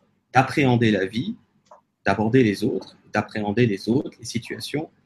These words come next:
et cetera, et cetera. Donc, c'est comme si, de moins en moins, vous allez être dans cette partie, euh, dualitaire qui est rattachée aux anciennes énergies, qui sont en train de,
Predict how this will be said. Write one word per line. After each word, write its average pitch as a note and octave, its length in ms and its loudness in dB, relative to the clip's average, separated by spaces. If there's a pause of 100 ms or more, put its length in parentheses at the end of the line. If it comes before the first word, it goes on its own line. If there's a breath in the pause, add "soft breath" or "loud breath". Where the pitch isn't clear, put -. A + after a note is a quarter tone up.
(260)
et G2 80 -4
cetera, A2+ 400 -2
et G#2 80 -4
cetera. - 480 -10 (280)
Donc, A#2+ 180 4 (640 soft breath)
c'est - 280 0
comme E3 160 4
si, G#3 460 2
de B2+ 100 8
moins D3+ 320 10
en C#3+ 80 6
moins, D#3 280 6
vous C3+ 120 -2
allez A#2+ 140 6
être B2+ 240 4
dans A2+ 160 0
cette - 240 -6
partie, B2 480 2
euh, F#2+ 260 -2 (240)
dualitaire A#2 720 2 (100)
qui - 160 -4
est G2 200 -4 (360)
rattachée B2 500 0
aux G#2+ 160 -4
anciennes A2 360 -2
énergies, D3+ 520 -6
qui - 80 -18
sont - 280 -8 (140)
en - 60 -20
train A2 260 2
de, - 120 -10